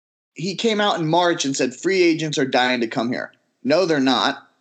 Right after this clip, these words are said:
M S G is no longer the mecca of basketball. You can't sell it to the younger generation. I'm getting pissed. And the point is, if,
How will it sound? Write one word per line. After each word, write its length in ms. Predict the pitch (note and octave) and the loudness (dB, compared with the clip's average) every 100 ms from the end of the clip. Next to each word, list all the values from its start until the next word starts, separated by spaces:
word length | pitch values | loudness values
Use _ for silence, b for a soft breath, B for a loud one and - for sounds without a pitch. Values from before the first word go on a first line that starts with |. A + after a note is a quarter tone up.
| _ - C3+ C#3+ | _ -6 -4 0
M 160 | E3 | 0
S 180 | G3 E3+ | 0 0
G 260 | - D#3+ F3 | -4 0 0
is 140 | C3 | 2
no 160 | C3 D#3 | 2 2
longer 380 | E3 E3 D#3+ D3+ | 2 2 0 0
the 120 | A#2+ | -2
mecca 460 | A#2 B2+ C#3 F#3 | 0 0 0 0
of 260 | D#3+ B2 A2 | 0 -2 0
basketball. 600 | G#2+ G2+ - A2+ G#2 A#2 | 0 0 -2 -6 -2 0
You 140 | C3 G2 | -2 -4
can't 320 | - F#3+ G3+ | -4 -4 -4
sell 260 | - D#3 D3+ | 0 0 0
it 120 | - | -4
to 80 | - | -6
the 100 | A2+ | -2
younger 340 | A2 A2 G#2+ | -2 -2 -6
generation. 680 | G#2 A2 G#2 F2+ F2 G#2 A#2+ A2+ | -4 -4 -4 -2 -2 -2 -4 -2
I'm 200 | A2 A2 | -4 0
getting 360 | C3 D#3 G3+ D3+ | 0 2 0 -4
pissed. 560 | - F#2+ D#2 - - B B B - | -2 -2 -2 -4 -8 B B B -8
And 100 | C3+ | -4
the 60 | |
point 480 | C3+ - - A#3+ B3+ | -4 -6 -2 0 2
is, 440 | C3 G#2+ F#2+ - _ _ _ _ | 2 2 0 -6 _ _ _ _
if, 380 | C#3 C#3 C3 | 2 2 0